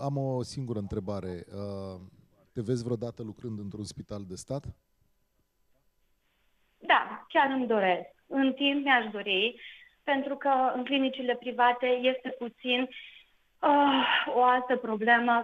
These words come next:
Speaker 2: față de, uh, viitorul pensionării, să spunem așa. În clinicile private nu ai aceeași siguranță ca la stat, din punct de vedere al pensionării, să spunem așa, pe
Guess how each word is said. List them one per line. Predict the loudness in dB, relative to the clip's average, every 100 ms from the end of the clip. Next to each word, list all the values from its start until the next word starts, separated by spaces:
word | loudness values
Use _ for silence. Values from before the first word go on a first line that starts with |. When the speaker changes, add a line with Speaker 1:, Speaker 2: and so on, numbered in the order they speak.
| 2
Speaker 2:
față | 2 2 0 0 2
de, | 4 4 2 -4 -18 -20 -20 _
uh, | -2 2 4 6 4 2 -4 -10 _ _ _ _ _
viitorul | -8 0 0 0 0 0 -2
pensionării, | -4 -6 -6 -2 0 0 -4
să | -6 -8
spunem | -6 -4 -2 0
așa. | -2 4 4 4 -4 -18 -20 -10
În | -6
clinicile | -2 0 0 0 -2
private | -2 -2 2 2 2 0 2 0 -4 -12
nu | -4 0 0 4 4
ai | 6
aceeași | 4 4 2 2
siguranță | -4 0 2 2 0
ca | 2 6
la | 6 4
stat, | 2 2 2 -4 _ _ _ _ _ _ _ _ _
din | -4 -4
punct | -2 -2
de | 0
vedere | 0 2 2 4 4
al | 6 4 2 -2 _ _ _ _ _ _ _ _ _ _ _ _
pensionării, | -2 -2 0 0 2 2 0 -4 -8
să | -12
spunem | -6 -4 -2
așa, | -2 0
pe | -2